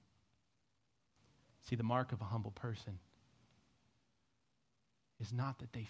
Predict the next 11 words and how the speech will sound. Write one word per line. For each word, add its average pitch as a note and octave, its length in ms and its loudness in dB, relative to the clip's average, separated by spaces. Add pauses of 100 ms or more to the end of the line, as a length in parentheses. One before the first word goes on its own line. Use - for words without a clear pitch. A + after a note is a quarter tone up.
(140)
feel C#3+ 300 -4
good B2+ 460 -4
about A#2 340 -6
themselves. G2 500 -10 (2750)
It's - 100 -12
that A#2 80 -6
they A2 120 -4
recognize A2 640 -4
that G2+ 160 -6
the G#2+ 80 -6
good A2+ 320 -2